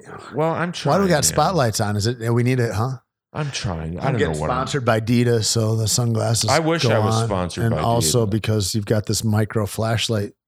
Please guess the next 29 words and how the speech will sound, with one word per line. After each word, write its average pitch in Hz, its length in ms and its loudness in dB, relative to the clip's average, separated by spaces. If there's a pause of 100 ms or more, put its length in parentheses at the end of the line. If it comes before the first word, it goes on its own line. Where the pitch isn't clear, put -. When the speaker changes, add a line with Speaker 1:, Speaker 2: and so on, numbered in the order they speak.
(160)
Speaker 2:
pointed 107 300 -2
at 104 200 -4
me 117 60 -2
Speaker 1:
Is 110 80 -4
Speaker 2:
right 107 80 -4
Speaker 1:
it, 107 40 -6
Speaker 2:
now. 113 120 -4
Speaker 1:
uh, 110 320 -8
is 113 200 -6
something 135 340 -12
wrong? 127 140 -12
Oh, 208 220 0
shit. - 400 -6
It's, - 300 -8
uh, 110 60 -2
Speaker 2:
It's 95 120 2
Speaker 1:
hold 104 220 0
on. 85 360 -4
Sorry 87 300 -2
about 82 220 -2
that. 85 220 -2
But, - 100 -8
Speaker 2:
It's 113 120 -2
Speaker 1:
I 127 60 2
mean, 127 100 4
Speaker 2:
all 135 60 2
Speaker 1:
this 147 120 4
Speaker 2:
right. - 40 0
Speaker 1:
is, - 120 -10